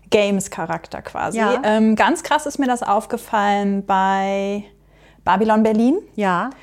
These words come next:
Speaker 1: äh, wo sich viele am Anfang darauf, darüber aufgeregt haben, „Ah, es sind viel zu viele Figuren, ich weiß gar nicht, wem ich folgen soll.“ Mir ging das nicht so. Ich hatte, ich wollte diese Welt erkunden. Ich wollte sehen, wie diese Welt sich entwickelt, weil wir ja alle wissen,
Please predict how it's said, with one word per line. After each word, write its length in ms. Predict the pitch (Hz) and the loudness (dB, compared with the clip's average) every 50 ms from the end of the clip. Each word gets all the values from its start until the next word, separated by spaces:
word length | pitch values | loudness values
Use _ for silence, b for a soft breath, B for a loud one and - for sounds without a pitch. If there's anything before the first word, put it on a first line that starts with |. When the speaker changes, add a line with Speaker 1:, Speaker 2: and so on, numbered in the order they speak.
| B B | B B
Speaker 1:
äh, 160 | - 214 208 190 | 0 0 2 2
wo 100 | 214 220 | 0 0
sich 160 | 233 220 - | 0 -2 0
viele 260 | - 285 269 269 240 | 0 2 4 4 4
am 80 | 214 202 | 4 2
Anfang 320 | 202 208 - - 240 220 | 0 -2 0 0 0 2
darauf, 220 | 214 202 226 - - | 2 0 0 -2 -6
darüber 420 | - - - 208 220 214 214 - | -10 -8 -4 -2 0 0 2 0
aufgeregt 380 | 226 214 - 233 214 214 - - | 0 -2 -2 -2 -2 -2 -2 -2
haben, 160 | 220 202 208 | -2 0 0
„Ah, 180 | 214 - 269 269 | -2 -2 -4 -4
es 80 | 277 - | -2 -2
sind 80 | 269 | -2
viel 100 | 277 - | -2 -2
zu 80 | - 277 | -4 -4
viele 120 | - 277 - | -4 -4 -2
Figuren, 420 | - 254 226 277 294 339 330 311 | -2 0 2 2 4 4 4 2
ich 100 | 285 - | 2 -2
weiß 120 | 277 269 | -4 -2
gar 100 | - 294 | 0 2
nicht, 100 | 262 262 | 2 2
wem 100 | 269 262 | 2 0
ich 60 | 247 - | 0 0
folgen 320 | - 254 277 330 330 320 | 0 2 2 2 2 2
soll.“ 240 | 302 294 294 302 302 302 B B B B B B B B B B _ _ | 2 2 2 2 0 -2 B B B B B B B B B B _ _
Mir 200 | 202 208 240 277 | 0 2 2 2
ging 180 | 247 311 320 320 | 2 2 2 2
das 180 | 311 302 302 277 | 0 0 0 -2
nicht 220 | 294 320 320 - | -2 -2 -2 0
so. 100 | 285 240 | 0 0
Ich 180 | 214 240 - - | 0 0 0 -2
hatte, 200 | 285 285 - 302 277 269 254 - | -2 -2 0 0 0 0 0 -2
ich 140 | - 226 - 254 | -6 -4 -2 0
wollte 160 | 277 262 262 | 0 0 2
diese 260 | 262 247 247 269 226 | 0 2 0 2 2
Welt 420 | 262 262 285 311 311 302 311 - | 4 4 4 4 2 0 -2 -4
erkunden. 460 | - 214 214 - 247 226 226 214 214 214 | -6 -6 -2 0 0 0 2 0 0 -2
Ich 160 | 220 220 240 | -4 -2 -2
wollte 300 | 240 254 247 - 254 220 | -2 -2 -2 -2 -2 0
sehen, 260 | 208 240 262 269 262 | 0 0 2 2 2
wie 60 | 262 | 2
diese 280 | 240 240 214 240 214 202 | 0 0 0 0 0 0
Welt 240 | 220 240 254 262 - | 0 0 0 -2 -4
sich 140 | 262 - 190 | -6 -4 -4
entwickelt, 600 | 226 226 226 233 294 302 - 277 240 202 196 202 | -4 -4 0 0 -2 2 2 2 0 0 0 0
weil 380 | 208 196 208 233 254 285 330 311 B B B B B B - | 2 4 4 4 4 2 0 -2 B B B B B B -8
wir 160 | 180 190 190 | -4 -2 -2
ja 160 | 190 190 175 | 0 0 0
alle 260 | - 196 233 277 226 | 0 0 0 0 2
wissen, 480 | 240 240 240 - 247 254 262 285 294 | 0 0 0 2 2 4 4 2 2